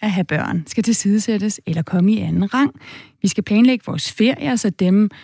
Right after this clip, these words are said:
med børn kommer først. Vi skal rende hurtigere, når forældre har barnets første sygedag. Vi skal lægge ører til, når forældrene kommer tilbage og fortæller,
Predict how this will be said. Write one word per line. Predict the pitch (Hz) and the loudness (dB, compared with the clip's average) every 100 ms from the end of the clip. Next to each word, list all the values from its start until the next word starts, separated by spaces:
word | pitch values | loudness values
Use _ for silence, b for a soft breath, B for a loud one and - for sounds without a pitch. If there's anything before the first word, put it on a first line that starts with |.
| _ | _
med | 170 | -4
børn | - 180 233 269 | 0 0 2 0
kommer | - 185 170 | -2 -2 -2
først. | - 240 262 - | 0 0 0 0
Vi | 208 | -4
skal | - 180 | -4 -4
rende | 170 190 - - | 0 0 0 -2
hurtigere, | 208 269 285 - 226 | 0 0 0 -2 0
når | 202 | -2
forældre | - - 220 - 214 | -2 -4 -4 -4 -4
har | 180 | -4
barnets | - - - - | -6 -6 -6 -4
første | 165 - | -6 -6
sygedag. | 170 240 262 262 B B B B - | -2 0 2 -2 B B B B 0
Vi | 226 | 2
skal | - 214 | 2 2
lægge | 214 - - | 0 0 0
ører | 240 254 285 277 | 4 4 2 0
til, | 240 233 | 0 0
når | 233 | 0
forældrene | 220 208 226 226 208 | -2 -4 0 0 2
kommer | 190 180 | 0 -2
tilbage | - 202 247 | -2 0 0
og | 247 | 0
fortæller, | 202 - 226 226 | -2 -2 -2 -2